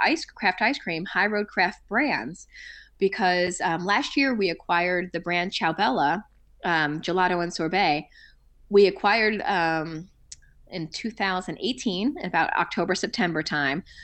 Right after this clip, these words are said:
And we also are launching, um, a brand called Helados La Neta, which kind of means, like, the real deal.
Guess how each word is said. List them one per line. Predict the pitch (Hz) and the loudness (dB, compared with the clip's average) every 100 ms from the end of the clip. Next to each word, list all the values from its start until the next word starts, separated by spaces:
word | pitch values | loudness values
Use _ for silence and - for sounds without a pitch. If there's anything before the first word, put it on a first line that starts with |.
| - - - - | -20 -20 -20 -2
And | 202 190 185 180 175 175 | 2 4 4 4 2 0
we | 180 | 0
also | - 240 277 214 165 | 0 -2 0 0 0
are | 165 160 | 0 -2
launching, | 175 160 156 - 175 160 165 165 | -2 -6 -6 -6 -6 -6 -8 -8
um, | 165 147 143 - | -6 -4 -2 -2
a | 160 160 | -4 -4
brand | 170 156 151 165 | -4 -2 -2 -4
called | - 151 147 151 - | 0 2 2 0 -4
Helados | 170 165 165 190 - | 2 4 4 2 0
La | 180 | -2
Neta, | 170 180 - 302 - - _ _ - | 0 -2 0 0 -2 -16 _ _ 0
which | 180 - | 2 2
kind | - 214 | 0 2
of | 202 | 4
means, | 185 185 180 | 4 2 0
like, | 156 - | -2 0
the | 160 | 2
real | 175 170 | 4 4
deal. | 165 160 190 294 | 4 4 4 0